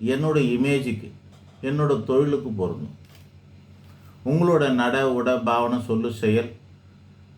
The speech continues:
உங்க கூட இருக்கிற பொருட்கள், உங்ககிட்ட இருக்கிற பொருட்கள்லாம் உங்களோட இமேஜ் எப்படி கா-, இருக்கணுன்றத முடிவு பண்ண போகுது. ஆக, எல்லா பொருளும் சிறு சிறு, நான் முன்னாடி ரெண்டு உதாரணம் கொடுத்தேன். சிறு துரும்பம்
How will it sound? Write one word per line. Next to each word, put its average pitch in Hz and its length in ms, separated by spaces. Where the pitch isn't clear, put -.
உங்க 120 180
கூட 127 240
இருக்கிற 110 280
பொருட்கள், 113 540
உங்ககிட்ட 110 360
இருக்கிற 104 340
பொருட்கள்லாம் 104 520
உங்களோட 147 340
இமேஜ் 127 520
எப்படி 110 300
கா-, 98 380
இருக்கணுன்றத 104 680
முடிவு 117 260
பண்ண 90 200
போகுது. 73 260
ஆக, 104 500
எல்லா 135 340
பொருளும் 107 400
சிறு 180 380
சிறு, 135 440
நான் 113 180
முன்னாடி 139 300
ரெண்டு 123 260
உதாரணம் 135 400
கொடுத்தேன். 95 340
சிறு 156 240
துரும்பம் 135 540